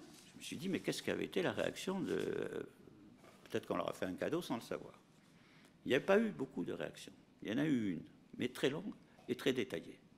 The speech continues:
qui est dans un article publié dans une revue que je ne connaissais pas, qui s'appelle L'usine digitale, et qui est une très longue interview,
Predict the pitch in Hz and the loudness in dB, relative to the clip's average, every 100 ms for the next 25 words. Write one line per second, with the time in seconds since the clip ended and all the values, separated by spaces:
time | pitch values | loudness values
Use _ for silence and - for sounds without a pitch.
0 | - - - - - - - 143 131 123 | -20 -20 -20 -20 -20 -20 4 6 6 6
1 | 113 104 101 - - - - 107 107 113 | 6 6 4 0 0 -4 -8 -6 -4 4
2 | 101 87 78 82 82 80 80 82 78 - | 4 4 0 -4 -6 -6 -4 -4 -4 -4
3 | - 80 - - 180 - - - 101 107 | -4 -4 -4 -2 -4 -2 -2 0 0 -2
4 | 123 160 127 110 95 92 - - - - | -2 -2 -2 -2 -6 -6 -6 -6 -12 -20
5 | - - - - - - - - - - | -20 -20 -20 -20 -20 -20 -20 -8 -4 2
6 | 156 156 92 87 - 185 190 190 117 98 | 2 4 2 0 0 2 2 2 0 2
7 | 90 87 92 | 0 2 0